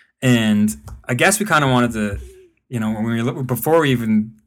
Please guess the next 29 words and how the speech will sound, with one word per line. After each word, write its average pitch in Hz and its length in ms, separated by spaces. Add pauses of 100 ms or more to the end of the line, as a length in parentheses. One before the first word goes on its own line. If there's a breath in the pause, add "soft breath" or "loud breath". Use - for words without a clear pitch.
(200)
we're 123 100
gonna 110 120
do 107 160
this 101 120
podcast, 107 540
and 95 100
I'm 95 60
like, 95 160
"I 110 60
don't 107 100
know 101 60
what 98 80
we're 92 80
gonna 92 100
talk 95 280
about 95 220
'cause 104 140
there's 101 120
nothing 107 220
going 92 200
on." 92 200
And 95 100
then 101 140
luckily 104 320
we 98 80
got 104 180
this 101 120
game 104 380
with 90 100